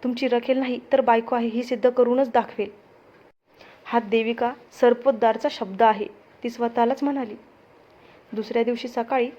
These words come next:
दक्ष त्याच्या घरी आराम करत होता. सकाळचे साडेनऊ वाजले होते. त्याचा ऑफिसला जायचा वेळ झालता, पण आज त्याचा मूड ठीक नसल्याने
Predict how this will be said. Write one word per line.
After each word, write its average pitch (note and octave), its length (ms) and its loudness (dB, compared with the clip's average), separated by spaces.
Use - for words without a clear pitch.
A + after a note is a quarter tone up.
दक्ष A#3+ 220 0
त्याच्या B3 300 -2
घरी A3 280 -4
आराम A3+ 260 -2
करत A#3 240 -2
होता. C#4+ 200 -6
सकाळचे C4 340 0
साडेनऊ C4 380 0
वाजले C4 280 2
होते. C#4 240 -4
त्याचा A#3+ 260 2
ऑफिसला B3+ 340 2
जायचा B3 260 4
वेळ B3 180 8
झालता, A#3 320 -2
पण A#3+ 120 4
आज A3+ 340 0
त्याचा B3+ 180 2
मूड C#4+ 260 2
ठीक B3+ 160 -4
नसल्याने A#3+ 420 -2